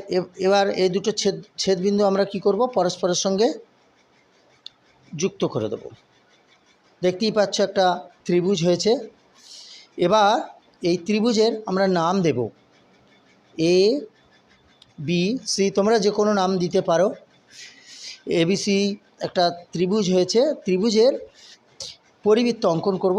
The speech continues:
সেই উদ্দেশ্যে আমাদের কি করতে হবে? প্রথম কাজ হচ্ছে যে কোনো দুটো বাহুর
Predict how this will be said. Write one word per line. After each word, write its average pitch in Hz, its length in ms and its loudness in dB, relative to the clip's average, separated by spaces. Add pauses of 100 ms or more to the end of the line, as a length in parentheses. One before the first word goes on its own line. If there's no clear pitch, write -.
(160)
সেই 208 280 0
উদ্দেশ্যে 220 400 -2
আমাদের 185 340 0
কি 196 140 -4 (540)
করতে 185 260 0
হবে? 196 220 2 (480)
প্রথম 175 280 0
কাজ 180 240 0
হচ্ছে 196 240 -4
যে 190 200 0
কোনো 220 260 -2
দুটো 196 240 -2
বাহুর 185 320 2